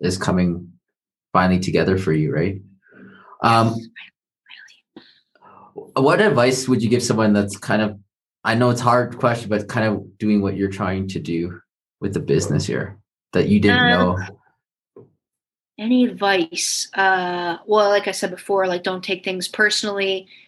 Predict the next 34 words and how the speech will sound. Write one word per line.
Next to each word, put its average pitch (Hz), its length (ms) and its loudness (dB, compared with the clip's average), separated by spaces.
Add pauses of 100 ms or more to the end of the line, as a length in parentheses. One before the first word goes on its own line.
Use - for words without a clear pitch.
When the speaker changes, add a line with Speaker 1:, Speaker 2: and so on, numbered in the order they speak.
(180)
Speaker 2:
Um, 196 280 -2
just 247 240 0
be 247 140 0
consistent 226 720 -2
with 226 220 0
it. 262 280 2 (240)
And, 196 460 -2
you 220 120 0
know, 196 140 2
don't, 220 440 -2
don't 214 260 0
go 214 180 0
in 214 100 2
expecting, 196 520 -2
like, 180 200 -6
"Oh, 208 260 0
I'm 202 120 -6
gonna 190 180 -4
make 202 220 -2
all 196 160 0
this 190 220 -6
money 220 340 0
and 180 100 -4
I'm 202 120 -2
gonna 185 160 -4
do 170 160 -6
this." 220 400 -2
And, 175 220 -12 (580)
like, 180 320 0
just, - 360 -4 (120)
just 214 280 0
make 220 200 2
a 233 60 2
list 208 640 -2